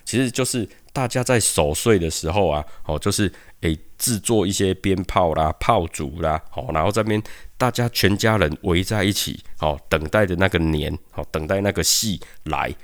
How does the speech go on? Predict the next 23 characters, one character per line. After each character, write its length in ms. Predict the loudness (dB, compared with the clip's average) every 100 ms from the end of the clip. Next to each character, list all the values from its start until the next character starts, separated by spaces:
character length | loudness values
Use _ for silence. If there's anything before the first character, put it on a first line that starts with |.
| -12 -2
然 140 | 2
后 120 | 4
要 160 | 4 0
去 300 | 0 -4 -4
处 240 | -6 -4 -2
理 120 | -4
它 180 | -4 -4
嘛， 140 | -4 -8 -16 -6
好， 160 | -4
所 220 | -2 0
以 40 | 2
就 120 | 0
变 240 | 0 0
成 220 | 0 -2 -2
说， 260 | -2 -2 -2
诶， 140 | -2 -4 -2
大 100 | 0
家 200 | 2 0 -2
围 240 | 0 0
炉 180 | 0 -2
在 220 | 0 0
一 100 | 0
起， 240 | -2 -4